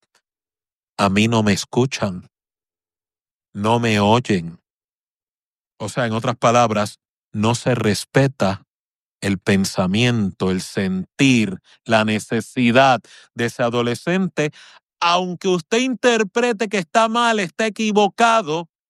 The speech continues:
esa conexión tan básica se perdió. Entonces después usted se pregunta, "¿Y por qué le hacen más caso al de la calle?". ¿Por qué tienen mejor honra al extraño?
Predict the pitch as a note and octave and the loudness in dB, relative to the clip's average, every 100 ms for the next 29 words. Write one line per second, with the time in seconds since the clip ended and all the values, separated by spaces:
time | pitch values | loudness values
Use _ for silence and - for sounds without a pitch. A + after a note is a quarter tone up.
0 | _ A2+ - C3 - C3+ B2+ - D3+ C#3+ | _ -18 -12 -8 -4 -2 -4 -2 0 0
1 | C#3 D3 C#3+ F#3 - C#3 - C#3 - _ | 2 0 2 0 0 -4 -4 -4 -6 _
2 | _ _ - A#2+ A2+ G#2 G#2 D3 - _ | _ _ -4 -2 0 0 0 -2 -4 _
3 | _ _ _ _ _ _ _ _ _ _ | _ _ _ _ _ _ _ _ _ _
4 | _ _ _ _ _ _ _ _ _ _ | _ _ _ _ _ _ _ _ _ _
5 | _ _ - - A3+ A3+ D#3+ G#3 G#3+ F#3 | _ _ -8 0 2 2 2 2 2 0
6 | G3+ F3+ E3+ A3 G#3 E3+ D#3 - D3+ C#3+ | 0 0 2 2 2 0 0 0 0 0
7 | F3+ A#3 A#3+ A3 G3+ F#3+ G3+ F3 D#3+ D3+ | 0 0 2 2 2 0 -2 -2 -2 0
8 | F3+ F#3+ - - - E3 E3 - A#2 A#2+ | 0 -2 -6 -20 -2 0 2 -2 -6 -4
9 | - G2+ G2+ G2 F#2 - G2 G2+ A#2 F#3+ | -4 -6 -2 -2 -2 -2 -2 -2 -4 -8
10 | G3+ _ _ _ _ _ _ _ _ _ | -10 _ _ _ _ _ _ _ _ _
11 | _ _ _ C#3+ C#3 D#3 F#3+ G3+ G3+ G#3 | _ _ _ -2 -2 0 -2 0 0 0
12 | G3 F#3+ D#3+ D#3 F#3 F#3 - E3 G3 G3 | 0 -2 -2 0 0 0 0 2 2 0
13 | E3 D3 C#3 B2+ B2+ A2+ G#2 - - C3+ | 0 2 2 2 0 0 -6 -6 2 4
14 | G3 F3+ A2+ F#2+ G2+ | 4 0 -6 -10 -14